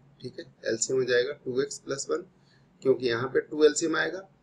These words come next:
और ये हो जाएगा plus under root four x square plus eight x plus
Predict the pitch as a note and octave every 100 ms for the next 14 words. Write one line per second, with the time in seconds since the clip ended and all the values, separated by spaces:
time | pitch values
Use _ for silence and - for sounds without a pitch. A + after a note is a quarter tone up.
0 | _ - A2+ A2+ A2 C#3 B2+ A2 A2 B2
1 | C#3+ C3+ C3+ D3 - A2 A#2 G#2+ G2+ B2+
2 | E3 - _ _ _ - - A#2 B2 B2
3 | - A2 - A2 G#2+ G#2+ - G#2+ G#2 -
4 | - A#2+ A#2 C3 B2 - - G#2+ F#2